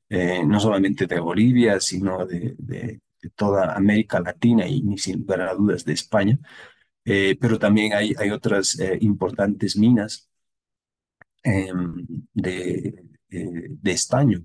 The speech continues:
por ejemplo, que en algún momento de, de, igual de la historia de Bolivia y de la historia mundial fueron algunas de las minas más grandes y más importantes, ¿no? Entonces,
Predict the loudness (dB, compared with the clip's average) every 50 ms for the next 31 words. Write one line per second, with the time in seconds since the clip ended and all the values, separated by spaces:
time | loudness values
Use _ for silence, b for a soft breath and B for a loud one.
0 | -8 _ -8 -6 -6 -6 -8 -10 -10 -10 -12 -14 -20 _ b b b b b b
1 | b b -4 -2 0 0 2 2 2 4 4 4 4 4 4 2 2 2 0 0
2 | 0 0 -2 -4 -6 -8 -6 -6 -4 -6 -6 -8 -10 -12 -14 -16 _ _ -10 -8
3 | -8 -4 -4 -2 0 2 2 4 2 2 0 -4 -6 -4 -2 0 0 0 0 -2
4 | -4 -4 0 2 2 2 2 2 -2 -4 -6 -8 -8 -6 -6 -6 -4 -4 -2 0
5 | 0 0 2 2 2 2 2 2 0 -4 -6 -6 -6 -8 -10 -16 _ _ -10 -2
6 | 0 2 2 2 0 -2 -6 -6 -4 -2 0 0 0 0 -2 -6 -6 -2 0 0
7 | 0 0 0 0 0 2 2 0 -2 -6 -10 -10 -12 -8 -4 -4 -2 -2 -2 -2
8 | -2 -2 -2 -2 -4 -8 -6 -2 -2 0 0 0 -2 -4 -6 -10 -8 -10 -10 _
9 | _ -4 -2 -2 b b b b b b b _ _ _ _ _ -4 -4 -2 0
10 | 0 0 0 0 0 0 0 0 -2 -2 -4 -6